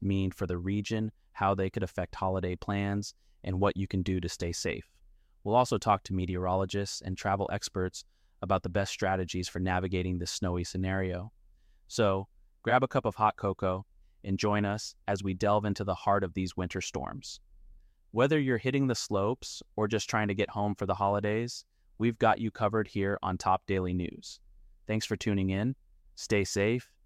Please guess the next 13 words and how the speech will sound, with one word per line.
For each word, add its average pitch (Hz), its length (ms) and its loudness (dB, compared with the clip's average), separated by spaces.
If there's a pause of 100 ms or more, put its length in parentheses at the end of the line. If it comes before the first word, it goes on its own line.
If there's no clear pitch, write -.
(140)
stay 98 320 0
warm, 104 480 0 (320)
and 101 120 0
remember 110 260 2
to 117 80 -2
subscribe 104 680 2
for 104 80 0
the 95 100 0
latest 101 380 0
weather 98 200 2
updates 98 500 -2
and 95 140 0
more. 90 360 -2